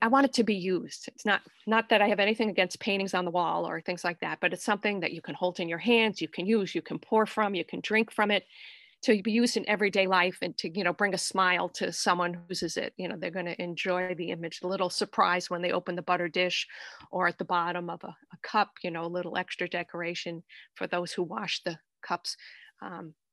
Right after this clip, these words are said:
it's, uh, it's bright, it's cheerful, and, you know, um, I think it,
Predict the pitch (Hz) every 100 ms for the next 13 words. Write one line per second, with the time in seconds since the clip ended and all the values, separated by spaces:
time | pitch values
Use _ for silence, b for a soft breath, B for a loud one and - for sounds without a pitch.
0 | _ 190 - - 196 190 185 170 _ _
1 | _ _ b b 262 262 - 233 220 214
2 | - - 233 214 - 208 190 180 202 180
3 | 170 - 170 165 170 - _ _ _ _
4 | _ _ _ - 175 - 175 - 160